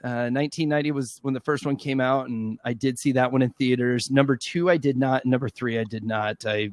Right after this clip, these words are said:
I vaguely remember. But here's something you don't know, Spencer. You'll love this. When they did their music tour,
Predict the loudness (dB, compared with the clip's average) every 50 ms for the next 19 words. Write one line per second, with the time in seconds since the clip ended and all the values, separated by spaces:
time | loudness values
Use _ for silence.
0 | -8 _ -12 -12 -6 -4 -4 -4 -2 -4 -6 -4 -4 -2 -2 -2 -2 -2 -2 -4
1 | -4 -6 -6 -8 _ _ -20 -20 -20 -20 -20 -20 -20 -20 -2 _ 6 8 8 8
2 | 8 8 8 6 6 8 6 6 8 8 6 4 4 2 0 2 4 6 6 8
3 | 8 8 6 8 8 8 8 6 4 0 -8 _ _ _ _ _ _ _ _ _
4 | _ 2 4 4 4 2 2 2 2 4 4 2 0 4 6 6 6 6 4 4
5 | 4 4 4 2 2 2 2 2 2 2 2 0 0 0 -2 -10 -16 -16 _ _
6 | _ _ _ _ -12 -6 -4 -2 0 2 2 0 0 -2 -6 -12 -20